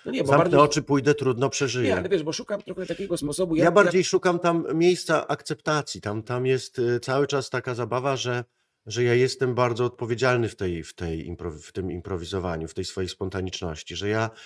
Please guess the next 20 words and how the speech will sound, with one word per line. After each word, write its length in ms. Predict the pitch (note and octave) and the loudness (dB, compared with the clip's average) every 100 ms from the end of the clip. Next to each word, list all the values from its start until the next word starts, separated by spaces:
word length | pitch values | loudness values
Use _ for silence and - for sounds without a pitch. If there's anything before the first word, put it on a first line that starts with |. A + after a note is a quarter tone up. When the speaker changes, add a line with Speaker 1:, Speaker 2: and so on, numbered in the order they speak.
| - | -10
Speaker 2:
muszę 240 | A#2 - A2 | -6 -2 -2
wziąć 280 | A2 A#2+ | -2 -2
jednak 320 | B2+ A2+ A#2 - | -2 -2 -4 -6
odpowiedzialność 760 | - A#2 A2+ A2 B2+ A#2+ G2 | -6 -4 -2 0 2 0 -4
pewną 340 | - F2+ F2 E2 | -6 -8 -6 -6
za 140 | E2 | -8
to, 140 | D#2+ | -8
co 140 | D#2 E2+ | -8 -6
ja 140 | D#2+ | -6
za 120 | D2+ | -6
chwilę 280 | D#2 E2+ E2+ | -10 -10 -10
zrobię, 320 | E2 F2+ F2+ G2 | -8 -6 -4 -6
albo 180 | F2 | -4
za 120 | D#2+ G2 | -6 -6
konsekwencje 560 | A2+ G2+ A2 - A2 | -6 -8 -8 -4 -2
Speaker 1:
No 60 | F#2+ | -2
dobra. 120 | F#2+ | -4
Speaker 2:
tego, 160 | F2+ F2+ | -6 -6
co 140 | G2 | -6
zrobię, 300 | F2 F2+ F#2 | -6 -4 -6